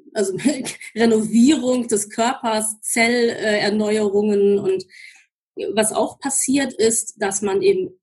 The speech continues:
äh, wenn man träumt zum Beispiel, ähm, Erlebnisse abarbeitet. Also das ist gut für die Psychohygiene.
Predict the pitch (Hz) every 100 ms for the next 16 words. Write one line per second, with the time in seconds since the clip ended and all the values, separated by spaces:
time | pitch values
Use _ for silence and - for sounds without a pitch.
0 | - 196 185 180 185 175 170 - 180 202
1 | 233 302 311 262 233 226 233 233 - 233
2 | 226 - - - _ 202 190 196 196 -
3 | _ _ _ _ _ _ _ - 196 185
4 | 240 262 254 - 226 233 - 214 208 208
5 | 208 220 220 220 208 190 180 185 220 -
6 | 214 196 190 - 254 247 247 226 214 226
7 | 233 233 226 233